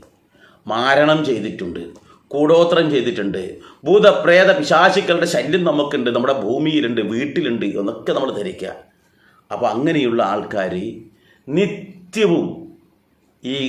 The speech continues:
കാളരാത്രി അമ്മയുടെ ധ്യാന ശ്ലോകം അങ്ങോട്ട് ചൊല്ലുക.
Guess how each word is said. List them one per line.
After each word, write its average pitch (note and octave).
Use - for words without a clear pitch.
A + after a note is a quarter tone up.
കാളരാത്രി A#2
അമ്മയുടെ G#2
ധ്യാന G2+
ശ്ലോകം F#2+
അങ്ങോട്ട് E2+
ചൊല്ലുക. D2+